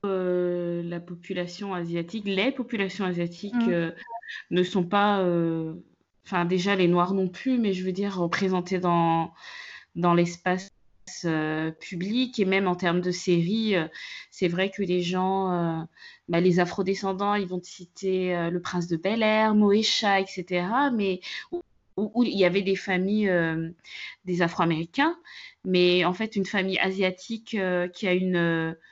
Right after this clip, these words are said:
Speaker 1: une série télé, euh, à l'époque, ben, je pense pas que ça existe, euh, qui passait à la télé américaine, euh.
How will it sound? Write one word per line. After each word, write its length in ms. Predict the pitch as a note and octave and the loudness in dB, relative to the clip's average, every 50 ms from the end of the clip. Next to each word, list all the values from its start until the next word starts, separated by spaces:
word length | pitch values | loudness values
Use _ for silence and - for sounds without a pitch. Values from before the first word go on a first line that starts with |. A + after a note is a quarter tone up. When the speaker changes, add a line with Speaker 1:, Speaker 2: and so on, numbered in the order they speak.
| - - - - - - - - _ _ _ _ _ - _ - | -20 -20 -20 -20 -20 -20 -20 -20 _ _ _ _ _ -20 _ -2
Speaker 1:
une 140 | G3+ G3+ G3 | 0 0 0
série 480 | F#3+ - - - G#3 F#3+ F#3 G3 G#3 G#3 | 0 -2 -2 0 2 2 2 0 -2 -4
télé, 600 | - - G3+ F#3 F3 F3+ G3 G#3+ G#3 G#3+ G#3+ G3+ | -4 -4 -2 -2 0 0 0 2 2 2 2 2
euh, 320 | F#3 F3 E3+ E3 E3 E3 - - | 2 2 2 0 0 -2 -4 -2
à 120 | - E3+ | 0 2
l'époque, 680 | E3+ E3+ E3+ E3+ - B3 A#3+ - - - - - - - _ _ _ _ _ _ _ _ - _ _ _ _ _ - - _ _ _ _ _ _ _ _ _ _ _ _ _ _ - - - | 2 2 2 2 0 0 0 0 -2 -6 -12 -14 -14 -16 _ _ _ _ _ _ _ _ -20 _ _ _ _ _ -20 -20 _ _ _ _ _ _ _ _ _ _ _ _ _ _ -14 -8 -4
ben, 260 | F3+ F3 E3 D#3+ D#3+ | -2 0 0 0 0
je 100 | D#3+ - | -2 -2
pense 200 | - F#3 F3 F3 | -4 -4 -4 -4
pas 120 | - F#3+ | -4 -6
que 100 | F#3 - | -6 -6
ça 100 | - E3+ | -6 -8
existe, 540 | F3 F3+ F3 F3 G3 A3 A3+ - - - - | -8 -8 -8 -10 -10 -12 -12 -14 -14 -8 -6
euh, 300 | F#3 F3 E3+ E3+ E3 E3+ E3+ E3+ - | -4 -2 -2 -2 -4 -6 -8 -12 -14
qui 80 | - | -14
passait 440 | - - E3+ E3+ - F#3 F3+ F3+ F3+ | -10 -10 -10 -10 -8 -8 -6 -4 -4
à 40 | E3+ | -4
la 80 | E3+ D#3+ | -6 -6
télé 200 | D#3+ - E3 D#3+ | -4 -2 0 0
américaine, 640 | D#3+ D#3+ E3 E3 D#3+ D#3+ E3 - F#3 F#3 F#3+ F#3+ F#3 F3 E3+ E3+ E3 E3+ | 2 2 0 0 -2 -4 -4 -4 -2 -2 -2 -2 -2 -2 -2 -2 -4 -4
euh. 0 | E3+ | -8